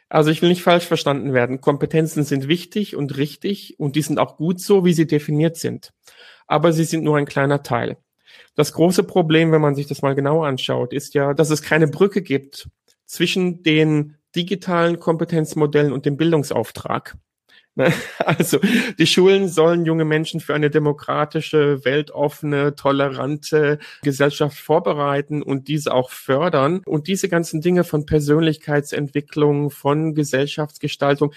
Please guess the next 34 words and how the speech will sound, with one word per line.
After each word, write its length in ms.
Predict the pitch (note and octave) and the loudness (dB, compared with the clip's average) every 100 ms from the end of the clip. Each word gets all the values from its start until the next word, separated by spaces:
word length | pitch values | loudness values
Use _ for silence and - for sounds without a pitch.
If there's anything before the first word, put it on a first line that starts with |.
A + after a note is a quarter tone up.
| - | -2
nichts 360 | D#3+ F#3+ - - | 0 0 -2 -2
von 220 | E3+ D#3 | 0 2
dem 260 | D#3 D#3 B2+ | 2 2 0
ist 200 | - - | -2 -2
ja 120 | B2+ | 0
in 100 | C3+ | 0
den 140 | C3+ | -2
digitalen 520 | C3+ C3+ C3 C#3 C3+ C3 | -2 -4 -6 -2 -2 -4
Kompetenzmodellen 920 | C3+ C3+ D3+ D#3+ D3 B2+ B2 B2 A#2+ | -8 -6 -4 -2 0 0 0 -2 0
erwähnt, 460 | A#2+ A#2+ B2 E3+ - - - | 0 0 -2 -4 -12 -20 -4
was 140 | C#3 - | 0 2
ja 80 | |
auch 140 | C3+ - | 2 2
so 160 | - | 0
eine 180 | G2 B2+ | 0 -2
Kritik 400 | - C3+ - F3 | -4 -4 -4 0
ist 320 | F#3+ G3 - | -2 -2 -4
natürlich. 540 | E3+ E3+ F3 F3 F#3 - | -4 -2 0 0 -2 -6
Und 320 | - D#3 D3+ - | 0 0 0 -6
meiner 560 | - D3 D3 F#3 G3+ E3+ | -6 -2 0 0 0 -2
Ansicht 400 | F#3+ F#3 F#3 F3 | -4 -2 -6 0
nach 340 | E3 E3 - - | 0 0 -2 -14
geht 300 | - D#3+ F3+ | -2 0 0
es 180 | - | -2
bei 140 | E3 D#3+ | -2 -2
digitalen 680 | D3+ D3 D3+ - D3+ D#3 D#3 | -2 -6 -6 -4 0 0 0
Medien, 220 | D#3 B2+ | 0 0
es 120 | - | -2
geht 160 | E3 D#3+ | -2 0
noch 120 | D#3 | 0
eine 100 | D3 | 2
ganze 260 | E3 G3 | 2 0
Stufe 420 | - - E3 D#3+ D3+ | -6 -2 -2 -2 -2
tiefer. 400 | F3+ F3+ C#3 | -4 -2 -4